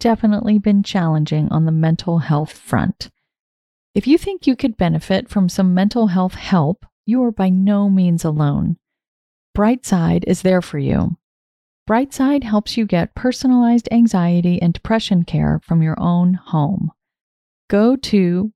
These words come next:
brightside dot com slash better to get started, and within forty-eight hours, you're connected with your expert provider to start your personalized treatment plan.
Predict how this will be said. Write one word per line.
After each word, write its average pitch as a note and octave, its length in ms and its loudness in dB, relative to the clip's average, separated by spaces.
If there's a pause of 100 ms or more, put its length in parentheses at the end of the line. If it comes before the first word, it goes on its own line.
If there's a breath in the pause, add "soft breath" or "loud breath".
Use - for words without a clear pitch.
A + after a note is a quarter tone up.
brightside B3+ 640 0
dot A3 280 0
com F3+ 360 0
slash F3+ 440 -2 (160)
better E3+ 460 -2 (120)
to F#3+ 80 0
get F3+ 240 -2
started, D3+ 560 -2 (220)
and F3 120 0
within G3 280 2
forty-eight C#4 580 -2
hours, F3 440 0
you're A3 300 0
connected F#3 600 0
with E3 220 -2
your G#3 460 0
expert A#3+ 440 -4
provider E3+ 720 0
to F#3 100 -2
start - 320 -4
your G3 460 0
personalized F#3+ 800 -2
treatment - 420 -4
plan. D3 440 -2